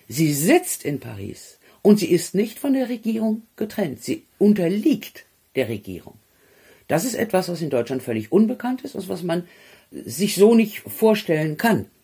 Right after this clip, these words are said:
weil es so entgegen dem Fran-, dem deutschen Prinzip der Subsidiarität ist und der Gewaltenteilung, wie sie auch das Grundgesetz vorsieht. Das heißt, ein Bundesland kann frei entscheiden, hat Entscheidung, eigene Entscheidungskompetenzen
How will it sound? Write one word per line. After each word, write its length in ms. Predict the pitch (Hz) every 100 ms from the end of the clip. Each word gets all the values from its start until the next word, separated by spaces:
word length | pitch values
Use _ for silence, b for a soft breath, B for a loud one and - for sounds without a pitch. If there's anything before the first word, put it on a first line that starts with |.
| _
weil 140 | 127 139
es 120 | 160
so 160 | 190 -
entgegen 560 | 160 - 165 208 277 B B B
dem 80 | 175
Fran-, 260 | 170 160 -
dem 160 | 165
deutschen 300 | 131 120 190
Prinzip 380 | 185 170 175 170
der 100 | 151
Subsidiarität 760 | 131 - 104 147 185 214 160 101
ist 160 | 107
und 140 | - 135
der 200 | 123 B B -
Gewaltenteilung, 1040 | 143 143 147 151 131 120 113 160 226 269 b b
wie 140 | - 160
sie 120 | 165
auch 80 | 165
das 160 | 175
Grundgesetz 480 | - 214 208 139 127
vorsieht. 480 | - 120 104 95 - B B B B B B
Das 120 | - 170
heißt, 240 | 180 -
ein 120 | 151
Bundesland 640 | 185 208 165 165 185 277 -
kann 320 | 220 233 254 b b b
frei 320 | - - 156
entscheiden, 600 | - 143 147 151 220 254
hat 260 | 180 202 - -
Entscheidung, 540 | 151 - 147 156 113
eigene 360 | - 202 190 165
Entscheidungskompetenzen 1200 | 113 127 123 107 104 113 104 95 104 104 254